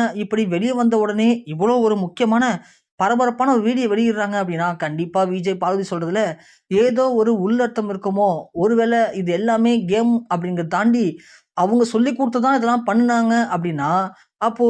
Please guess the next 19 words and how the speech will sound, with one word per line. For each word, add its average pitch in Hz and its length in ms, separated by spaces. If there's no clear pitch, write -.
பிக் 185 240
பாஸ் 247 240
யாரை 170 320
முட்டலாக்க 220 400
ட்ரை 214 200
பண்றாங்க? 196 400
So, 175 140
வி 175 180
ஜே 226 160
பார்வதி 220 480
வெளியிடக்கூடிய 233 580
ஒவ்வொரு 233 380
வீடியோவும் 247 520
இப்போ 226 240
சர்ச்சையை 220 460
ஏற்படுத்துற 226 400
அளவுக்கு 262 320
பண்ணிட்டு 208 280
இருக்காங்க. 175 280